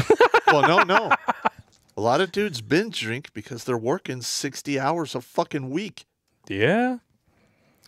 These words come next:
Speaker 2: They're, and then they have to come home to somebody who is, uh,
Speaker 1: I don't
Speaker 2: the,
Speaker 1: need a man.
Speaker 2: the
Speaker 1: Please.
Speaker 2: other N word.
Speaker 1: Yeah.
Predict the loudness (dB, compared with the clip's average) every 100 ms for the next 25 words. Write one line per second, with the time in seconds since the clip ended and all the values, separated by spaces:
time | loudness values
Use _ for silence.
0 | -20 -14 -2 0 2 2 4 4 4 0
1 | 0 0 0 2 4 4 2 2 2 4
2 | 2 4 4 4 2 0 2 2 4 2
3 | 2 2 2 4 2 2 2 2 2 2
4 | 0 2 0 -2 -2 2 4 4 6 4
5 | 4 2 2 2 4 4 2 -4 -8 -10